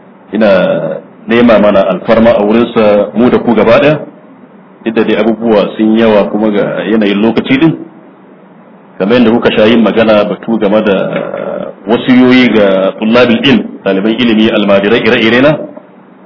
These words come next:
yadda ya kamata mutum ya zanto da hanyoyin da zai bi ya sami ilimi, da yadda ya kamata ya zanto yana rayuwa da ilimi din. To, ina ganin insha Allah muna neman alfarma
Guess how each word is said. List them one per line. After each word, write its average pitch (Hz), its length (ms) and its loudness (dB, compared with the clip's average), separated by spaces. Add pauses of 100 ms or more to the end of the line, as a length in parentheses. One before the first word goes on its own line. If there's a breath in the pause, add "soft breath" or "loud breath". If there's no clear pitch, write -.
(300)
yadda 110 200 0
ya 107 100 2
kamata 107 320 0
mutum 98 300 -4
ya 92 120 -6
zanto 104 640 -4 (140)
da 95 100 -2
hanyoyin 113 340 0
da 117 140 -2
zai 107 120 2
bi 104 140 -2
ya 92 140 -4 (160)
sami 95 240 -2
ilimi, 107 400 -2
da 98 60 -2
yadda 107 200 0
ya 95 60 -2
kamata 104 340 -2
ya 92 80 -6
zanto 104 240 -4
yana 104 200 0
rayuwa 104 360 2
da 110 80 -4
ilimi 110 320 0
din. 147 140 0 (1400)
To, - 80 -6
ina 117 160 2
ganin 110 240 2
insha 120 160 0
Allah 107 180 4
muna 107 220 2
neman 104 400 0
alfarma 104 420 -2